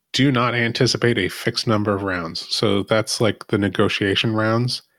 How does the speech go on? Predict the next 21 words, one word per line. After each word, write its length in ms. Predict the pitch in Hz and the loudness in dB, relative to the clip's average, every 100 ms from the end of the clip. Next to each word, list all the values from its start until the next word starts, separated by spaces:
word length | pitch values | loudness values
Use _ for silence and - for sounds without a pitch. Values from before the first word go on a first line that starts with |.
| _ _ _ _ | _ _ _ _
You 140 | - | -2
know, 300 | 104 101 101 - _ _ _ _ | 2 2 -2 -12 _ _ _ _
typically 420 | - 117 117 113 104 | -4 0 0 2 4
you 140 | 101 | 4
might 340 | 101 98 - _ | 2 -2 -4 _
think 200 | - 101 | -4 -2
about 240 | 107 104 | 0 2
it 120 | 107 98 | 2 2
as 100 | 90 | 0
being 280 | 101 101 | -2 0
like 200 | 95 92 | -2 0
a, 240 | 92 90 - _ - - - _ - | 0 0 -4 _ -20 -20 -20 _ -6
like 120 | 95 | -2
a 60 | 98 | 0
used 300 | 92 101 - | 0 0 0
car, 440 | 104 98 101 110 - _ | 2 4 4 2 -2 _
like 320 | 117 107 98 - | -2 0 2 2
a 240 | 98 98 | 4 4
negotiation 840 | 104 - 104 98 107 101 117 107 | 2 4 4 4 4 4 2 0
where 120 | 95 87 | 2 2
they 400 | 98 95 95 | 2 2 0